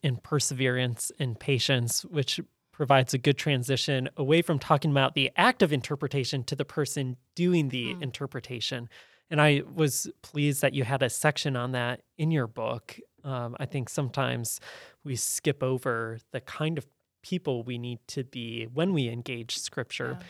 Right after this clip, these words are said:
Speaker 1: So maybe you could talk to us about the kind of approach or demeanor that we should have as we read the Bible.
Speaker 2: Yeah, and that wasn't in the first edition. Um, and so I, and I had read a number of books on interpretation where they,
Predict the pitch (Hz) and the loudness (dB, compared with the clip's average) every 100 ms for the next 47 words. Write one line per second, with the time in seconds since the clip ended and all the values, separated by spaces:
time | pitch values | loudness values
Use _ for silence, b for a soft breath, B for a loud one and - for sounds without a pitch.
0 | B B - 202 240 254 165 175 147 - | B B 4 6 6 6 6 4 2 2
1 | 156 - 165 147 - 147 135 131 - - | 0 2 2 2 2 2 4 4 2 -6
2 | - _ _ _ - - - 147 131 - | -18 _ _ _ -20 -20 0 2 2 -4
3 | - 180 180 170 143 123 - - 131 - | -2 0 4 4 4 0 -8 -8 -8 -8
4 | - 160 156 156 - 135 123 113 117 120 | -6 0 0 -2 -2 -2 -2 -4 -6 -4
5 | 139 147 143 139 127 127 - 135 - 120 | -4 -2 -2 0 -2 -2 -6 -6 -6 -4
6 | 120 - 127 - 123 117 120 - _ 143 | -4 -4 -8 -6 -6 -6 -10 -12 _ -10
7 | 131 117 120 - - - 147 b b b | -8 -8 -10 -10 -12 -12 -14 b b b
8 | b b b - 220 226 240 262 269 269 | b b b -10 -2 0 0 0 0 0
9 | 285 - 185 - 165 156 - 156 - _ | -2 -2 -4 -4 -6 -6 -6 -10 -16 _
10 | 196 180 170 175 202 185 - 185 175 - | -4 -4 -6 -8 -6 -6 -2 -2 -4 -8
11 | - - 208 190 185 208 190 185 185 185 | -16 -10 -4 -2 -2 0 2 0 -2 0
12 | 202 196 185 185 185 175 180 170 - 165 | 2 2 2 2 0 -2 -4 -6 -6 -4
13 | 156 - 170 170 175 202 196 185 175 175 | -4 -8 -10 -10 -10 -6 -4 -4 -2 -4
14 | 175 143 - | -4 -6 -8